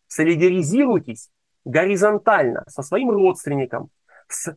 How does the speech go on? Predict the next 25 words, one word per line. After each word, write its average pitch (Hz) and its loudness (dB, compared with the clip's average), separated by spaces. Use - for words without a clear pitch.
вот 233 0
этим 254 0
вот 247 0
командиром, 226 2
который 160 -2
тоже 202 2
заложник 165 2
ситуации. 151 0
Ему 165 0
тоже 277 0
не 254 0
очень 233 -2
хочется 214 -4
вот 160 -2
оказаться 180 0
вот 156 -2
там, 214 2
где 170 2
он 180 4
оказался 170 2
уже, 120 -2
в 131 0
этом 147 0
месте. 165 0
Вот 139 0